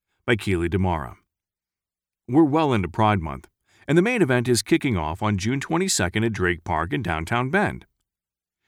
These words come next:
In addition to an impressive lineup of entertainment and speakers, this year's event will also join Pride celebrations across the nation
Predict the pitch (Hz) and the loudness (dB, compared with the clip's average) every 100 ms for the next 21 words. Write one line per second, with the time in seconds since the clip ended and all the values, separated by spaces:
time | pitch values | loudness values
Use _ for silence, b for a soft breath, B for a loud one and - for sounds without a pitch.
0 | _ - 160 190 294 - 139 131 92 78 | _ 2 4 4 2 0 0 2 0 -2
1 | - 127 104 82 92 113 110 92 85 - | -2 -2 -2 -2 -2 0 -2 -2 -4 -2
2 | 110 90 110 107 95 82 - 170 180 65 | -2 0 0 0 0 -2 -2 0 0 -4
3 | 55 - _ _ - 101 202 - 131 104 | -10 -12 _ _ -8 2 4 4 0 0
4 | 95 76 - b b b 139 190 220 196 | -2 -4 -6 b b b 2 4 4 4
5 | 175 143 127 127 127 107 175 180 160 131 | 4 2 2 0 0 -2 -2 0 0 2
6 | 113 95 92 90 123 117 143 139 - 160 | 2 0 0 -2 -2 -2 -2 -2 -2 -2
7 | 202 202 73 | -2 -2 -4